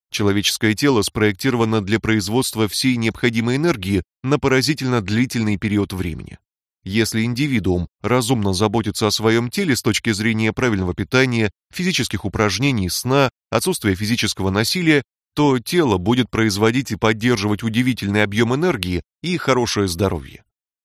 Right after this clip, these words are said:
Если он уделит такое же внимание хорошо сбалансированной эмоциональной жизни, то энергия сохранится. Но если он допустит утечку энергии,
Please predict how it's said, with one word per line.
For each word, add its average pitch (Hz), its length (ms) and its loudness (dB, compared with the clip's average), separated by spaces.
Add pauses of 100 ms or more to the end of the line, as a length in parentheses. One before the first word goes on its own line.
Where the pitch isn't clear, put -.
Если 117 400 0
он 110 200 2
уделит 107 360 0
такое 120 360 2
же 92 140 0
внимание 101 500 0
хорошо 120 440 -2
сбалансированной 104 840 0
эмоциональной 104 600 0
жизни, 120 440 -2 (260)
то 165 160 4
энергия 139 440 0
сохранится. - 680 -4 (440)
Но 110 240 2
если 110 400 0
он 107 220 0
допустит 110 540 -2
утечку 101 500 0
энергии, 98 520 -2